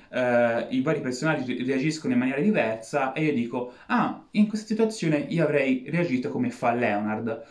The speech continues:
o "In quest'altra situazione io avrei reagito come fa Sheldon", e quindi naturalmente questo fa sì che il, lo, lo spettatore si avvicini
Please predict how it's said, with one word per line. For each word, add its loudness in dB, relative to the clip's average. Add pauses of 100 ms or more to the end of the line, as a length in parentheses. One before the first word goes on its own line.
o 0
"In 0
quest'altra 0
situazione -2
io 0
avrei 0
reagito -2
come -4
fa -4
Sheldon", -4 (140)
e 2
quindi 4
naturalmente 0
questo -2 (200)
fa 0
sì -6
che -4
il, 2
lo, -2
lo -2
spettatore -2
si -4
avvicini 0